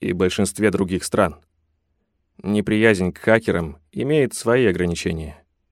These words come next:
Самое важное — отличить серьезную атаку от тысячи любительских попыток пробить список адресов вашей компании. Есть несколько продуктов, включая межсетевые экраны —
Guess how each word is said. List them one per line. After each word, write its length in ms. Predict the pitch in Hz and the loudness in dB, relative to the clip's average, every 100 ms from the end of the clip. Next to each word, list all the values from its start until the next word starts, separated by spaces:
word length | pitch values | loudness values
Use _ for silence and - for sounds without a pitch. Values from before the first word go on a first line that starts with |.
| _ _ _ | _ _ _
Самое 500 | - - 92 90 85 | -8 -2 0 0 0
важное — 540 | 82 113 101 87 80 76 | 4 4 4 -4 -6 -6
отличить 560 | 95 98 101 107 - 104 | -4 -2 -2 -2 -2 -2
серьезную 560 | - 92 92 87 85 85 | 0 0 0 0 -4 -2
атаку 540 | 123 123 120 113 - _ _ - | 2 2 6 4 2 _ _ 0
от 260 | 92 - | 0 2
тысячи 380 | 165 165 143 - | 0 2 0 0
любительских 720 | 131 123 127 123 101 - 98 | 0 0 0 0 -2 -4 -4
попыток 540 | 98 90 117 - - - | -2 0 0 -2 -6 -2
пробить 500 | 92 90 117 - - _ | -2 0 -2 -4 -12 _
список 480 | - - - 98 90 | -14 -6 -4 -2 -2
адресов 480 | 95 98 - 120 - | 0 0 2 2 2
вашей 380 | 92 104 - 85 | 0 2 0 -4
компании. 720 | - 85 78 85 80 73 - _ _ _ _ _ - | -4 -4 -4 -8 -8 -12 -16 _ _ _ _ _ -8
Есть 440 | 90 139 175 - | 0 4 4 2
несколько 480 | 147 165 - 143 147 | 0 0 0 0 2
продуктов, 640 | 139 139 123 - 82 - _ _ _ | 2 2 0 -2 -10 -10 _ _ _
включая 540 | - - 90 107 95 90 | -12 -6 -2 2 4 4
межсетевые 680 | 92 101 - 95 87 87 82 | 2 0 0 -4 -2 -2 0
экраны — 480 | 107 123 117 107 | 2 4 6 2